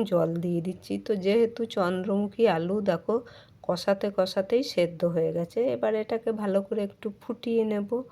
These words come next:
তো ফুটিয়ে নিচ্ছি,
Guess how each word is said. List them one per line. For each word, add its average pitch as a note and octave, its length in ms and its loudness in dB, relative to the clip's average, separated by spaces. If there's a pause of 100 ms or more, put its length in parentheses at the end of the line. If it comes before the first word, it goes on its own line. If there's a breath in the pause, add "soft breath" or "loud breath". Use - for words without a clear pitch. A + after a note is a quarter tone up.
(880 soft breath)
তো F#3 100 0 (1600)
ফুটিয়ে A3+ 480 4
নিচ্ছি, A#3 500 2